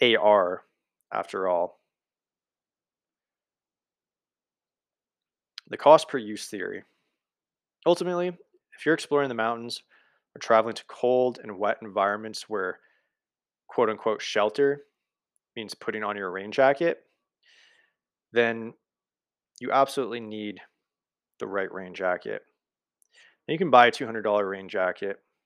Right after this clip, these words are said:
You'll save the steep upfront costs. However, you will end up replacing it again and again if you use it frequently.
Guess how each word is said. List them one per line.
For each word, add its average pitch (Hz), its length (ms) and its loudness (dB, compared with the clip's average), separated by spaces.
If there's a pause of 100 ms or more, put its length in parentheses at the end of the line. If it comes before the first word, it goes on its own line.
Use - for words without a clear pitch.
(1160)
You'll 123 100 -2
save 135 240 4
the 120 80 -2
steep - 400 -6
upfront 127 440 -4
costs. 110 500 2 (920)
However, 127 360 4
you 120 240 -8
will 131 240 2
end 123 220 -2
up 113 120 -2
replacing 107 520 -8
it 95 120 -10 (360)
again 104 440 -8
and 110 120 -8
again 95 420 -8 (580)
if 107 120 -10
you 107 40 -6
use 101 200 -6
it 95 100 -6
frequently. 95 540 -12